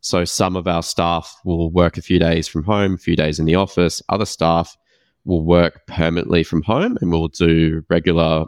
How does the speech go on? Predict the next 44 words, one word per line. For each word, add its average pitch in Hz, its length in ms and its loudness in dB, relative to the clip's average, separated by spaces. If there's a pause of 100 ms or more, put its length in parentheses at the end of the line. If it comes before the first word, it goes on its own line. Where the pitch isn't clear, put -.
(100)
monthly 90 360 0
or 82 100 0
quarterly 87 460 0
visits 107 500 -2
where 85 200 2
we'll 82 140 -2
get - 180 -6
together 85 280 -2
at 85 60 2
a 82 60 0
certain - 280 -2
location 92 680 -4
in 82 320 2
either 85 200 -4
bubbles 127 460 0
or 92 120 2
in 78 120 -2
groups. - 520 -4 (600)
And 98 140 0
that 120 140 -2
really 110 180 4
helps 95 240 -2
build 90 320 0
the, 85 540 0 (420)
the 87 460 -4 (500)
connectedness 90 600 0
across - 340 -4
the 87 140 0
entire 85 420 0
team. 113 300 -2
So 104 240 -4
we, 117 360 0
we 113 140 2
have 107 140 -2
a 90 40 -6
similar 85 280 0
model 90 240 0
to - 160 -10
what 87 160 -2
we 87 80 0
have 82 180 0
here 87 160 0
in 85 60 0
Australia, 82 560 0